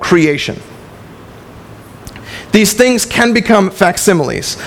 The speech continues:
not able to surpass their secular counterparts in ingenuity or integrity to the particular medium. For instance,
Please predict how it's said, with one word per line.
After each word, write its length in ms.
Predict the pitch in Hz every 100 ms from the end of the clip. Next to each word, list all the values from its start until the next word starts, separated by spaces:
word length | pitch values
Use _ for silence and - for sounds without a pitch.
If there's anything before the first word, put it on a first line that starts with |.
| -
not 220 | 180 196
able 280 | 202 226 240
to 120 | 240 208
surpass 600 | 196 - 208 196 202 -
their 240 | 170 175
secular 480 | 151 208 196 190 180
counterparts 760 | 196 175 156 - 131 127 - - - -
in 120 | 170
ingenuity 680 | 175 185 190 185 233 247 254
or 180 | - 175
integrity 680 | 170 160 240 226 190 170 165
to 180 | - 170
the 100 | 170
particular 680 | 175 - 170 - 160 147 -
medium. 360 | 147 123 82 - - - - - - - - -
For 120 | - 190
instance, 680 | 196 - 120 101 - -